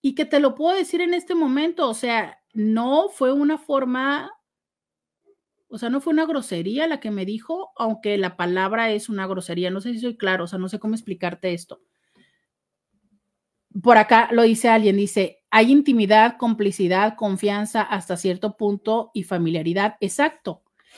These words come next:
Entonces, el que esa persona me dijera, "Ay, qué cabrona",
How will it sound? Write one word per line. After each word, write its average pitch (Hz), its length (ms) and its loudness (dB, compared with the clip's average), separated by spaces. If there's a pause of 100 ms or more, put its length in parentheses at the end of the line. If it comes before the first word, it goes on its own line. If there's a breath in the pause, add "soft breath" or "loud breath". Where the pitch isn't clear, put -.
Entonces, 269 360 4
el 320 120 4
que 320 120 4
esa 403 180 2
persona 320 320 2
me 302 100 6
dijera, 247 260 2
"Ay, 220 100 2
qué 277 140 -10
cabrona", 254 680 0